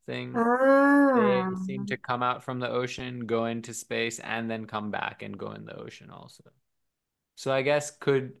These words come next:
Speaker 1: what about what's in the ocean? Because that's not outside. That's inside. That's Gaia stuff.
Speaker 2: Yeah.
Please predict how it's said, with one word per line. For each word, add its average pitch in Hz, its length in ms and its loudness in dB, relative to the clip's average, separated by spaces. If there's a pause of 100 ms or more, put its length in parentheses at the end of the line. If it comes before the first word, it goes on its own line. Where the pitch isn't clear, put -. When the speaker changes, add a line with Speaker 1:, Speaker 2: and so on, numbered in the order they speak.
Speaker 1:
what 127 200 2
about 143 440 2
what's 123 300 -2
in 120 180 -2
the 113 100 2
ocean? 107 580 -2 (440)
Because 117 280 0
that's 110 360 -2
not 113 200 0
outside. - 680 -6 (1200)
That's 107 180 -10
inside. 107 600 -14 (100)
That's 110 260 -4
Gaia 104 460 -4
stuff. - 320 -20 (840)
Speaker 2:
Yeah. 226 600 6